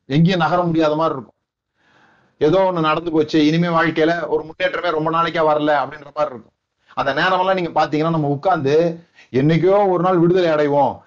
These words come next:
என்னைக்கோ ஒரு நாள் க-, நமக்கும் கதவு திறக்கும்", இப்படி கற்பனை பண்ணிக்கிட்டே இருப்போமே தவிர அன்னைக்கு செய்ய வேண்டிய வேலைகளை செய்ய மாட்டேன்றோம். அன்னைக்கு நம்மள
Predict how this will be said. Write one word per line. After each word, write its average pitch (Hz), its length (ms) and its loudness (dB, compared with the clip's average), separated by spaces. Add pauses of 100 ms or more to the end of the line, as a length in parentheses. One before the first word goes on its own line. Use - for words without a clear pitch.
என்னைக்கோ 175 440 2
ஒரு 180 100 2
நாள் 180 160 0
க-, 160 340 0
நமக்கும் 160 400 -4
கதவு 156 300 2
திறக்கும்", 143 500 0 (180)
இப்படி 160 260 -2
கற்பனை 165 380 -4
பண்ணிக்கிட்டே 202 300 -6 (120)
இருப்போமே 170 260 -6
தவிர 139 580 0 (140)
அன்னைக்கு 196 440 2
செய்ய 226 240 2
வேண்டிய 214 280 2
வேலைகளை 190 300 -2
செய்ய 175 280 0
மாட்டேன்றோம். 139 360 -6 (1800)
அன்னைக்கு 214 340 0
நம்மள 202 200 0